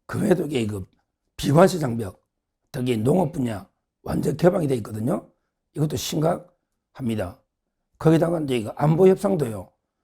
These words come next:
정말 심각하더라고요. 안보도. 왜 그러냐면 이게 그 우리가 주한미군 십 년 동안 삼백삼십억 달러를 지원한다는 거예요. 지금은요, 지금은 이제 한 십억 달러밖에 안 되거든요.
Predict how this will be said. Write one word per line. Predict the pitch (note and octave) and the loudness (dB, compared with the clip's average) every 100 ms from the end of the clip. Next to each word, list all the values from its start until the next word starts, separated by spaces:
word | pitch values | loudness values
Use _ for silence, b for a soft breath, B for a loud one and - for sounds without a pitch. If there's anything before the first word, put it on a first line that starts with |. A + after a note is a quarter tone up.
| _ | _
정말 | - A#2 | -8 -6
심각하더라고요. | A2+ F#3+ F#3 A2+ B2 B2+ G#2 F#2+ - _ _ _ _ | -2 0 0 0 -4 -4 -6 -8 -14 _ _ _ _
안보도. | - - B2 A2+ F#2 - _ _ _ _ | -8 -6 -4 -6 -6 -12 _ _ _ _
왜 | D3 | -4
그러냐면 | E3 F3 E3 D3+ | -2 0 -2 -4
이게 | C3+ G2+ | -4 -4
그 | G2+ F#2+ - _ _ _ _ _ _ _ _ _ _ | -8 -12 -18 _ _ _ _ _ _ _ _ _ _
우리가 | A#2 B2 A2+ A#2+ A3+ - _ _ _ _ _ | -4 -4 -2 2 2 0 _ _ _ _ _
주한미군 | - - F3 F3+ D#3 D#3+ G#3 A3+ - | -10 -2 2 4 4 4 2 0 -8
십 | - - F#3+ | -10 2 4
년 | F#3+ | 4
동안 | E3+ C3 G#2 - _ _ _ | 2 -4 -8 -14 _ _ _
삼백삼십억 | - - G#3+ F#3+ - - G3 G3+ F3+ E3+ | -2 2 2 2 0 -2 0 0 -2 0
달러를 | E3 E3+ F#3+ B3 B3 _ _ _ _ _ | 0 2 4 2 -2 _ _ _ _ _
지원한다는 | - C3+ C#3 B2 A#2+ | -4 -2 0 0 -2
거예요. | G#2 F#2+ - _ _ _ _ _ | -2 -8 -12 _ _ _ _ _
지금은요, | - F#3 G#3 D3+ A#2 F#2 - _ _ _ _ | 0 2 2 0 -4 -6 -14 _ _ _ _
지금은 | - F#3+ G#3+ G3 | 0 2 2 0
이제 | D#3 | -2
한 | B2+ B2 | -2 -2
십억 | - G3+ G#3+ | -2 0 0
달러밖에 | F3+ D3 C3+ B2 | 0 0 -2 -6
안 | G2+ | -6
되거든요. | G#2+ D3 A#2+ G2 | -4 -4 -4 -8